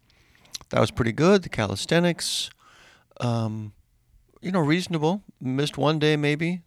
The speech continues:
that I would have normally done. I think that's fine. The most interesting part in here to me is that I still haven't sat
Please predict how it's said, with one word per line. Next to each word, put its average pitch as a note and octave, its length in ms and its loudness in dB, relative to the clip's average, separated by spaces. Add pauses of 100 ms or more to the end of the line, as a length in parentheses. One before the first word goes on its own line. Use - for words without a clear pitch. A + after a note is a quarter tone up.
that C3 80 -8
I B2+ 120 2
would C3 120 2
have C3 80 0
normally C3 380 0
done. C3+ 260 0 (640)
I C3+ 60 -6
think B2+ 100 -2
that's A#2+ 160 0
fine. C3+ 320 2 (720)
The C#3+ 80 -2
most A#3+ 260 2
interesting D#3 500 0
part C#3+ 200 6
in B2 140 2
here C3 160 4
to C3 160 -6
me C3 140 2
is A#2 120 2
that A#2+ 100 6
I A#2 160 4
still F3 200 2
haven't B2+ 220 0
sat - 540 0